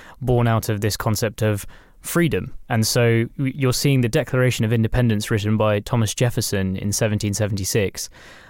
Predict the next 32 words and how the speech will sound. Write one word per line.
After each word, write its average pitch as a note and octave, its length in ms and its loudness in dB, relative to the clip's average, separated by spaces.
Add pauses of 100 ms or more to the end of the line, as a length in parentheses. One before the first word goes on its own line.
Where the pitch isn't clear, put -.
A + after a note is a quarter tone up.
(120)
Um, G#2+ 500 0
it, - 160 -8
it C3 200 -6
states C#3 300 -2
that A#2+ 120 -2
no C#3 260 4
man C#3 280 4
shall B2+ 160 0
be A#2+ 100 2
compelled B2+ 580 0 (100)
to - 120 -8
frequent C#3+ 640 -2
or A2+ 60 -6
support C3 440 -2
any C#3+ 240 4
religious B2 460 0
worship, B2 640 0 (380)
place C3 500 0
or A2+ 180 -2
ministry B2 480 0
whatsoever, A#2+ 540 2
nor A#2 120 2
shall A#2+ 180 0
be A2+ 140 0
enforced, B2 540 0
restrained, A#2 560 0 (320)
molested A#2+ 480 2
or G#2+ 100 2
burthened A2 640 2
in A2+ 120 -2
his G#2 120 2
body A2+ 480 0